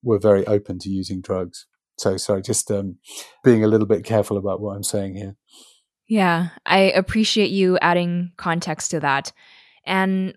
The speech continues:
Speaker 2: while we are coming to a close for our main discussion here, though I want to leave this open for you now to share anything else you feel called to share in this moment,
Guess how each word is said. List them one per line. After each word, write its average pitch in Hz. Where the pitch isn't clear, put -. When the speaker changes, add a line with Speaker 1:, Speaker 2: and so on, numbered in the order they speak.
Speaker 2:
while 190
we 208
are 220
coming 214
to 180
a 170
close 175
for 165
our 160
main 160
discussion 156
here, 147
though 190
I 196
want 220
to 277
leave 214
this -
open 185
for 180
you 160
now 151
to 170
share 160
anything 185
else 170
you 190
feel 160
called 156
to 165
share 160
in 156
this 151
moment, 180